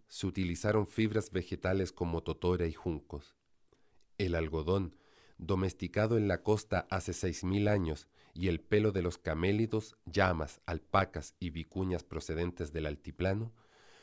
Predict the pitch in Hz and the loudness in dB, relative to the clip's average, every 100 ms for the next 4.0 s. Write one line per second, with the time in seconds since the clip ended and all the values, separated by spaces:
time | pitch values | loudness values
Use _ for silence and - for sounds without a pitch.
0 | - - 131 135 127 - 123 123 127 - | -6 2 4 6 2 0 0 2 0 -2
1 | 104 98 - - 107 113 117 - 95 87 | -2 -2 -2 2 4 6 2 0 0 0
2 | 82 - 80 87 95 95 85 80 - 78 | -2 -4 -2 0 2 0 -2 -4 -8 -12
3 | - 92 92 - 80 78 78 73 - | -6 -4 -4 -4 -6 -4 -6 -6 -10